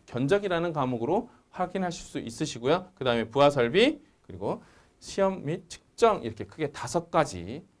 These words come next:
과목은 반드시 공부를 해 두셔야 됩니다. 그래서 이쪽에 있는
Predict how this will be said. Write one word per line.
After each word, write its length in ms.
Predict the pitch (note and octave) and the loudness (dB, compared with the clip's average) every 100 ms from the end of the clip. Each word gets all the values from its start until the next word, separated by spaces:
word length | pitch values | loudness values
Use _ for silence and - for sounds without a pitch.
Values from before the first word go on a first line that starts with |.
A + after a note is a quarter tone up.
| _ - | _ -12
과목은 500 | G#2+ A2 G#2 F#3 G3 _ | -6 -4 -2 -4 -8 _
반드시 480 | - E3+ A3 A#3+ B3 | -2 0 0 -2 -4
공부를 520 | D#3+ D3+ C3+ C#3+ D#3+ - _ | -6 -6 -2 -2 -4 -8 _
해 140 | F#3 E3+ | -6 -4
두셔야 400 | B2 A#2 A#2 F#2+ | -4 -4 -2 -4
됩니다. 240 | E2+ E2+ | -8 -10
그래서 240 | C#3 D3+ - - - | -2 -2 -2 -12 -12
이쪽에 340 | D#3+ E3 A3+ | -4 2 4
있는 460 | A3+ G#3 G3+ E3+ - | 4 4 2 0 -4